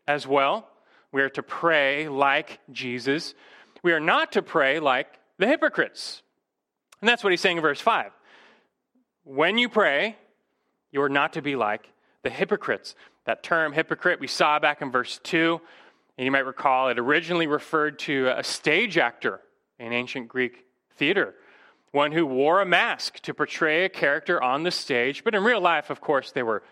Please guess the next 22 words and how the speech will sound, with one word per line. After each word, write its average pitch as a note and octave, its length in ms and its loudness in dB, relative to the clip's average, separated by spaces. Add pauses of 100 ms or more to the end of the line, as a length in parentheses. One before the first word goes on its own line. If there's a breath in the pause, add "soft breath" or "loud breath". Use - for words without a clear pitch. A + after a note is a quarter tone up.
(120 soft breath)
nothing B2+ 260 -6
like A#2 220 -2
that F#2+ 160 -8
character. D3+ 380 -4
It - 20 -4
was A2+ 100 -8
just, - 240 -8 (220)
just - 180 -12
a B2 40 -12
show. A3+ 360 0 (1200 loud breath)
But - 80 -8
this E3+ 180 0
word A#3+ 240 2
came G#3+ 220 2
to G#3 80 2
be F#3 120 0
used G3 280 0
of D3+ 80 -2
all G3 140 4
sorts A#3+ 420 0
of G3 240 -2
pretenders, G3+ 880 -2